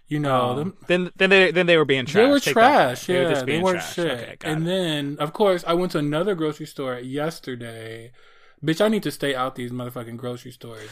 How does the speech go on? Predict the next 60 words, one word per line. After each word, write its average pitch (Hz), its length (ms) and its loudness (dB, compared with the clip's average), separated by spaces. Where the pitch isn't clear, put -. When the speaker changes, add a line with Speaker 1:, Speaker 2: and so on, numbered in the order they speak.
Speaker 1:
dog. - 140 -14
Speaker 2:
Girl, 214 180 6
I've 208 160 4
been 214 100 0
telling 226 320 2
you, 196 80 0
just 170 300 0
do 190 200 2
delivery. 139 920 0
Like, 131 400 -2
just, 135 640 -4
I 156 140 4
know 165 340 4
I've 143 200 -2
heard 143 480 2
they're 131 160 -4
not 131 260 -6
great, 123 460 0
and 110 100 -12
sometimes 120 240 -10
they 120 80 -10
have, 113 160 -10
like, 113 240 -14
weeks-long 135 720 -8
queues, 123 560 -4
and 110 80 -14
Speaker 1:
Yes. - 80 -18
Speaker 2:
sometimes 113 340 -14
you 117 60 -12
don't 117 140 -10
get 117 160 -6
stuff 131 260 -4
you 113 160 -12
want. 143 420 -2
But 143 300 0
at 127 100 -8
some 190 120 -4
point, 160 180 -6
you 175 80 -10
just, - 380 -8
okay, 156 300 -4
you 135 120 -8
just 151 140 -12
gotta 180 120 -4
give 147 220 -4
it. 135 80 -6
You 147 60 -8
can't 156 200 -6
get 143 120 -6
that 135 140 -6
Nutella 110 360 -6
this 85 220 -14
week. 82 260 -14
Like, 104 140 -12
I'm 127 100 -12
sorry, 113 500 -6
let 104 200 -10
it 110 100 -12
go. 104 440 -10
<laughs> 117 60 -12